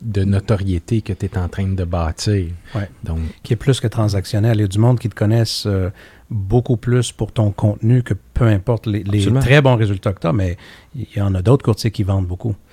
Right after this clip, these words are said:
Speaker 2: mais il y a
Speaker 1: Mhm.
Speaker 2: pas beaucoup de courtiers qui se positionnent comme toi.
Speaker 3: Euh, exact, puis je pense que c'est de, peu importe ce qu'on fait en immobilier, moi j'ai choisi vidéo. Il y a des gens qui vont dire, « Moi je vais prospecter, me faire du porte-à-porte. »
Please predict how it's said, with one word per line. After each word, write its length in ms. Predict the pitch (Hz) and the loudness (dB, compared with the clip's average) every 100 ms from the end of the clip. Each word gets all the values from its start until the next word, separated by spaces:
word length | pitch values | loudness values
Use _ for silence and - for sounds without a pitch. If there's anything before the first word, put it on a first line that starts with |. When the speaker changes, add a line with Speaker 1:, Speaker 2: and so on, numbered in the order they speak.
| 104 | -6
Speaker 2:
mais 160 | 95 | -2
il 40 | 98 | 0
y 40 | |
a 40 | 107 | 0
Speaker 1:
Mhm. 80 | 98 | -2
Speaker 2:
pas 120 | - 110 | 0 0
beaucoup 200 | - 113 | 0 -4
de 60 | |
courtiers 300 | - 90 - | -4 -6 -6
qui 160 | 104 95 | -6 -8
se 220 | - - | -8 -8
positionnent 540 | 90 - 95 - 101 | -8 -4 -4 -4 -4
comme 180 | 98 87 | -4 -8
toi. 180 | - 107 - | -4 -4 -2
Speaker 3:
Euh, 40 | |
exact, 460 | 117 113 127 165 - | -2 2 4 4 4
puis 160 | 123 107 - - - - - - - - _ _ _ - - 123 123 - - - | 4 2 0 -20 -20 -20 -20 -20 -20 -20 _ _ _ -18 -14 -14 -14 -14 -14 -12
je 80 | - | -2
pense 240 | 110 107 | 0 0
que 260 | - 95 90 - - - - - - _ _ _ - - - - | 0 0 0 -4 -16 -20 -20 -20 -20 _ _ _ -20 -20 -20 -14
c'est 200 | 208 107 | -6 -2
de, 280 | 101 98 92 - | 2 2 0 -2
peu 100 | 107 | -2
importe 240 | 101 95 | 0 -2
ce 40 | - | -4
qu'on 160 | 92 | -6
fait 140 | 87 101 | -2 -2
en 60 | |
immobilier, 400 | 92 90 90 92 | -2 -4 -4 -4
moi 160 | 92 95 | -2 -2
j'ai 100 | 98 | -2
choisi 300 | 95 - 90 | -4 -4 -4
vidéo. 360 | 92 92 87 95 - _ _ _ _ - - - | -2 -2 -2 -4 -8 _ _ _ _ -20 -20 -6
Il 40 | |
y 20 | |
a 20 | - | 0
des 80 | |
gens 140 | 92 98 | 4 2
qui 120 | - | 2
vont 120 | 95 | 0
dire, « 140 | 90 92 | 0 2
Moi 100 | 107 | 2
je 60 | 113 | 2
vais 60 | |
prospecter, 500 | 104 107 104 - 101 107 | 0 -2 -4 -4 -6 -6
me 40 | |
faire 160 | - 107 | -4 -6
du 80 | - | -6
porte-à-porte. » 480 | 104 - - - | -8 -8 -8 -8